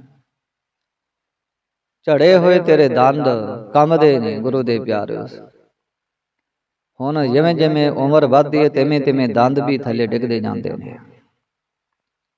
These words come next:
ਕੋਸ਼ਿਸ਼ ਕਰਦਾ ਹੈ ਮੈਂ ਨਵੇਂ ਦੰਦ ਲਾ ਦੇਵਾਂ, ਪਰ ਉਹ ਨਵੇਂ ਦੰਦ ਨਾਲ ਕੰਮ ਨਹੀਂ ਬਣੇ। ਉਹ ਨਵੇਂ ਦੰਦ ਕੰਮ ਕ-, ਨਹੀਂ ਕਰ ਸਕਦੇ,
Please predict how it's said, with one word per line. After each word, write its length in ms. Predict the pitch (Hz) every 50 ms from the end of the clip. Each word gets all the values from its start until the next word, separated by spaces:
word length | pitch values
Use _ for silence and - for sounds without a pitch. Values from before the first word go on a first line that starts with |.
| _ _ _ _ _ _ _ _
ਕੋਸ਼ਿਸ਼ 400 | - 143 160 151 139 185 175 165
ਕਰਦਾ 400 | - 139 113 110 113 127 127 120
ਹੈ 500 | 113 104 - 82 76 - - - - - _ _ _ _ _ 113
ਮੈਂ 160 | 113 120 123
ਨਵੇਂ 340 | 120 123 127 131 143 151 147
ਦੰਦ 260 | 120 117 120 120 123
ਲਾ 200 | 113 110 104 -
ਦੇਵਾਂ, 460 | 123 107 104 98 - - - - - _ _ _ _ _ _ _ _ _ _ _ _ _ _ _ _ _ _ _ _ _ _ _ _ _ _ _ _ _ -
ਪਰ 120 | 147 139
ਉਹ 120 | 143 143
ਨਵੇਂ 300 | 135 131 139 147 160 170
ਦੰਦ 220 | 156 165 165 170 180
ਨਾਲ 260 | 180 165 180 180 180
ਕੰਮ 240 | 170 156 151 160 165
ਨਹੀਂ 160 | 165 180 180
ਬਣੇ। 220 | 135 113 107 107 104 113 110 110 107 - 117 - _ _ _ _ _ _ _ _ _ _ _ _ _ _ _ _ _ _ _ _ _ _ _ _ _ _ _ _ _ _ _ _ _ _ _ _ _ _ _ _ _ _
ਉਹ 300 | 151 165 185 202 208 208
ਨਵੇਂ 300 | 196 170 151 160 175 185
ਦੰਦ 280 | 170 151 143 147 160 165 151 143
ਕੰਮ 220 | 165 165 175 175
ਕ-, 240 | 165 170 165 156 151
ਨਹੀਂ 200 | 131 147 180 190
ਕਰ 160 | - 135 -
ਸਕਦੇ, 480 | - - 113 - - - - - -